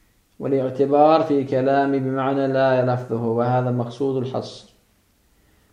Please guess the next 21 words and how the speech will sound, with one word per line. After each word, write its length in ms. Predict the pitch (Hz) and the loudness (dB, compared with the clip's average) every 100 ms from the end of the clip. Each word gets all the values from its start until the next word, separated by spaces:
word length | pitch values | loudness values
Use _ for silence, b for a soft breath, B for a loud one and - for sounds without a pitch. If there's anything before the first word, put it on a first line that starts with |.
| - | -2
Buradakı 340 | 180 185 196 | 4 4 6
nəzir 280 | 170 143 139 | 6 6 4
yəmin 280 | 131 131 131 | 4 4 4
hökmünü 320 | 123 117 123 | 2 0 0
verir 320 | 117 117 143 156 - | 2 2 2 -2 -6
və 100 | - | -4
bu 80 | 131 | -2
cürə 160 | 135 131 | 0 0
nəzir 300 | 123 123 127 | 0 0 0
eləyən 300 | 117 110 110 | 0 0 0
nəzirinə 320 | 117 117 113 | 0 0 -2
vəfalı 320 | 107 101 85 87 | -4 -2 -4 -4
çıxmır 380 | 143 - 143 160 - - - | -4 -4 -2 -2 -6 -16 -10
və 560 | 120 127 147 160 - - | 0 4 4 2 0 -2
andın 460 | 139 143 139 160 | 0 0 -2 -2
kəffarəsini 520 | - 127 - 123 120 | 0 2 4 2 2
verib 260 | 123 131 143 - - b b b b b - | 0 0 -2 -8 -20 b b b b b -4
qurtarır 500 | 143 123 123 113 113 | -4 -2 0 0 0
bu 100 | 113 110 | -2 -4
işi. 320 | 107 113 110 110 - - _ _ - _ _ - - _ _ _ _ _ _ _ _ _ _ _ _ _ _ _ _ _ _ _ _ _ _ _ _ _ _ _ _ _ _ _ _ _ _ _ _ - | -4 0 0 0 -8 -18 _ _ -20 _ _ -20 -20 _ _ _ _ _ _ _ _ _ _ _ _ _ _ _ _ _ _ _ _ _ _ _ _ _ _ _ _ _ _ _ _ _ _ _ _ -6
Hənəs 260 | 151 123 | -4 -2